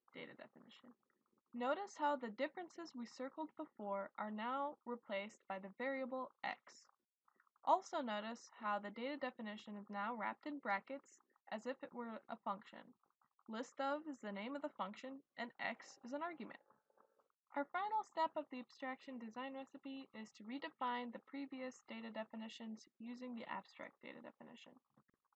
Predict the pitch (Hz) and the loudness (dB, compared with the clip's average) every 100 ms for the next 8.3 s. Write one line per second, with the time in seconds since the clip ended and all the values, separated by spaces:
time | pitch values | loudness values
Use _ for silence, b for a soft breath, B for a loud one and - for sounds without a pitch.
0 | _ _ _ _ - _ - 349 311 269 | _ _ _ _ -20 _ 10 12 12 10
1 | 294 - 226 220 247 330 - 349 269 285 | 6 4 4 4 0 -2 -6 0 2 2
2 | 233 208 196 196 190 196 202 214 220 247 | 0 -2 -4 -4 -4 -4 -6 -6 -8 -8
3 | _ - 277 - 330 311 208 202 208 - | _ -4 -4 -4 -6 -2 -2 -2 -4 -12
4 | - - 214 220 - - 214 208 208 196 | -18 -8 -4 -4 -6 -4 2 2 0 -6
5 | - - - - _ _ _ _ _ _ | -6 -10 -16 -20 _ _ _ _ _ _
6 | _ - 320 - 427 - 349 208 196 214 | _ -2 2 2 4 2 2 2 2 0
7 | - - - 247 262 262 262 269 240 - | -4 -6 -2 0 4 2 4 6 4 6
8 | 294 330 | 4 4